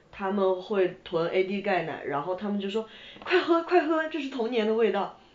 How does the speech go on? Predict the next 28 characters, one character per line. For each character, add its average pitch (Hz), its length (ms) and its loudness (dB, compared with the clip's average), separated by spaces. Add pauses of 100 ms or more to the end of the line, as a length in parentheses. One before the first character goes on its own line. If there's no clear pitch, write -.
(120)
我 214 120 0
刚 269 180 2
开 302 140 2
始 247 140 0
喝 240 180 4
的 233 140 6
时 214 120 -4
候， 208 200 2
我 170 80 4
都 196 100 0
还 208 160 -4
觉 185 180 0
得 185 60 0
说 208 220 -6 (260)
，“嗯， 185 300 0
也 165 120 -6
就 233 180 -2
那 214 180 0
样 185 220 0
嘛。” 156 180 -10 (180)
结 339 120 8
果 349 100 10
喝 349 180 4
着 311 140 4
喝 311 160 2
着， 269 140 2
就 277 120 -2
是 262 380 -4